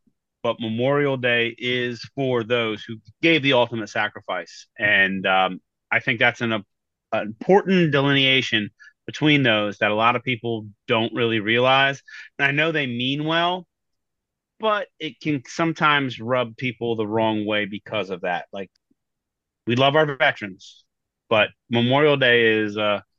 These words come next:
you know, it, it's, it's, yeah, it's, uh, it's a little bit different.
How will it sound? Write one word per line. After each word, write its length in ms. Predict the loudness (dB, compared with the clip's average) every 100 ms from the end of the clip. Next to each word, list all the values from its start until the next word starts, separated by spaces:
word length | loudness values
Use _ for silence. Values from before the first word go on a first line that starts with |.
| _ -8
you 80 | -6
know, 60 |
it, 220 | -2 -4 -6 _
it's, 160 | -14 -12 -10
it's, 380 | -10 -12 -14 -4
yeah, 160 | -2 -2 _
it's, 320 | -4 -4 _ -6
uh, 180 | -6 -6 -12 _ _ _ _ _ _
it's 100 | -12
a 40 | 0
little 140 | 2
bit 160 | 4 2
different. 280 | 2 -2 -12